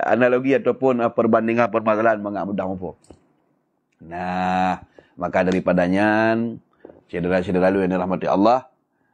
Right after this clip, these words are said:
bunuh, uh, di antara ulasan kalau tuan sampaikan bunuh, uh, iaitu, haba dari Imam Asyarkawi ke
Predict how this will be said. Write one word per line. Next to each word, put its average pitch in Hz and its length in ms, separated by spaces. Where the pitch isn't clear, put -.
bunuh, 117 640
uh, 82 800
di - 160
antara 90 320
ulasan 92 480
kalau 92 160
tuan 87 240
sampaikan 90 560
bunuh, 165 320
uh, - 240
iaitu, 165 560
haba 123 640
dari 113 240
Imam 104 400
Asyarkawi 101 880
ke 120 80